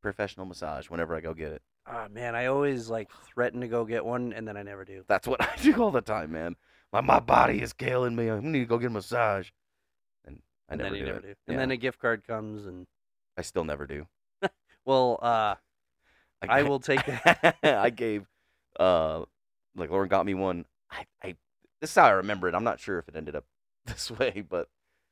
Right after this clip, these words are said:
Speaker 1: I swear to God, she got me a gift card to Massage Envy, and I ended up giving it back to her. Not like Indian gifting, but, like, like,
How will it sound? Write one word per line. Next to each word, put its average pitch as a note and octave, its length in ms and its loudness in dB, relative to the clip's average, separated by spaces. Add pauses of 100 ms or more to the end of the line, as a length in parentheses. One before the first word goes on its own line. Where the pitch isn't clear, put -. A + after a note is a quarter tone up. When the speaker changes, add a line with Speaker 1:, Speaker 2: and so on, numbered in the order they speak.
(140)
Speaker 1:
I - 40 -16
swear C3+ 200 6
to B2 80 12
God, A2 180 8
she A2+ 100 -6
got A2+ 220 6
me A2 140 -2
a - 20 2
gift G2 200 -6
card F#2+ 280 2 (480)
to A2+ 80 0
Massage G2+ 420 0
Envy, F2+ 300 -4
and F2 100 -4
I G2 60 0
ended F#2+ 180 -4
up F2+ 100 -4 (180)
giving F#2 240 -2
it F2 160 -6 (260)
back G2 400 -6
to E2+ 140 -6
her. E2 380 -6 (200)
Not B2+ 180 4
like A#2 240 0 (220)
Indian G2+ 360 0
gifting, C#2 500 -4 (560)
but, D#2 200 -4 (240)
like, E2+ 320 -6 (1040)
like, F2+ 140 -4